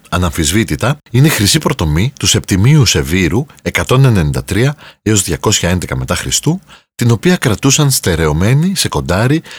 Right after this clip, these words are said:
οι ηματζινιφέροι του Ρωμαϊκού στρατού. Η κυρίως έκθεση του μουσείου περιλαμβάνει αντικείμενα από προϊστορικές θέσεις, νεολιθικές και εποχής Ιδύρου, από ελληνικές αποικίες, ιερά, ρωμαϊκούς οικισμούς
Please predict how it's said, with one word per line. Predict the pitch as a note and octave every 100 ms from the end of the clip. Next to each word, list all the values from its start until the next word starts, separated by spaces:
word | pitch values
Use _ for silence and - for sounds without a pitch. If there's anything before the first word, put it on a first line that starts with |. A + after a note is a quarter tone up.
| -
οι | B2+
ηματζινιφέροι | B2 A2 F#2+ F2 E2+ - C#3+ C#3 B2+ D3 -
του | G2+
Ρωμαϊκού | F#2 D#2+ C#2+ G2+
στρατού. | - D2+ - - _ _ _ _ _ _ _ _ _ _ _ _
Η | F#2+
κυρίως | - F2+ G#2 C3 A#2
έκθεση | G#2+ - D#2+
του | -
μουσείου | C#2+ C#2 - C3+ F#3+ - - -
περιλαμβάνει | B2 A#2+ A#2 A#2+ E3+ E3
αντικείμενα | A2+ - C#3+ D3 D#3
από | C#3+ F#2+
προϊστορικές | - D#2 - - - B2+ -
θέσεις, | D#2+ D#2+ D3+ E3+ - - -
νεολιθικές | F2+ D#2+ D#2+ - C#2 A#2 A#2
και | -
εποχής | D2 - A2+ -
Ιδύρου, | D2+ D#2 D#2 G#2 - - -
από | - -
ελληνικές | F2 D3 C#3+ - C3+
αποικίες, | B2 - - - A2+ E3+ E3+ - - _
ιερά, | G2+ F2 D2+ A#2 F3+ - - -
ρωμαϊκούς | D#3+ C#3 - - C3+
οικισμούς | C3+ E2+ F2 A2+ F3+